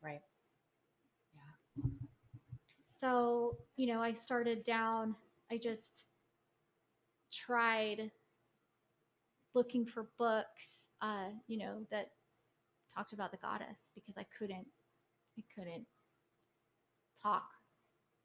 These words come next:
Speaker 2: to
Speaker 1: Yeah.
Speaker 2: a masculine God anymore at that point. And
Speaker 1: Yeah.
Speaker 2: so
Speaker 1: Yeah.
Speaker 2: that's why I think I, I started going into the academic study of, of,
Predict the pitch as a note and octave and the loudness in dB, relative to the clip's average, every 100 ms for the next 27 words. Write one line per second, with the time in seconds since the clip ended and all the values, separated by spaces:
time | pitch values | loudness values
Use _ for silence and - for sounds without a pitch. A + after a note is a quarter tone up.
0 | _ F3+ D#3+ G#3 G#3 G3 - F#3+ - - | _ -16 -10 -6 -4 -4 -6 -10 -12 -10
1 | - - - - - - - - - _ | -6 -4 -4 -6 -8 -10 -12 -14 -14 _
2 | F3 D#3+ _ - G#3 E3 G3+ G3 G3+ _ | -20 -20 _ -10 -6 -4 -4 -6 -8 _
3 | _ _ _ _ _ - E3+ E3 - _ | _ _ _ _ _ -16 -12 -12 -14 _
4 | _ - C4 A3 A3+ A#3 - - A3 G#3 | _ -12 -2 6 6 6 0 0 0 2
5 | G3+ - A3 G#3 - _ _ _ _ _ | -2 -4 -6 -6 -12 _ _ _ _ _
6 | _ _ - A3 G#3+ A3 G#3+ - A#3 A3+ | _ _ -6 -2 0 0 -2 -2 0 0
7 | A3 G#3+ A3 - A3 A3 G#3+ G3 - G#3 | 0 -2 -2 -2 -2 -2 -4 -2 -2 0
8 | A3 B3 C4+ C4 - G#3+ G#3 G#3 G3+ G#3 | 2 4 4 0 -4 -4 -2 -2 -2 -4
9 | - - _ _ - G#3+ G#3 G3 | -10 -20 _ _ -4 -2 -2 -4